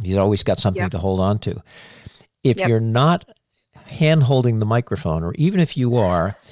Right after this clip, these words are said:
Speaker 1: I've always wondered about this. What do you do with the rest of your body?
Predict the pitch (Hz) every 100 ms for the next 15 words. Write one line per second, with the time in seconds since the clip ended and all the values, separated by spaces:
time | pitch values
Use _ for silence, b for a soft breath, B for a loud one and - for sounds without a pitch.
0 | B B 117 120 135 117 113 110 104 90
1 | 87 - 87 78 - b b b b b
2 | b b b b b b - 117 160 170
3 | 139 147 131 131 113 110 101 - 95 87
4 | 98 90 64 -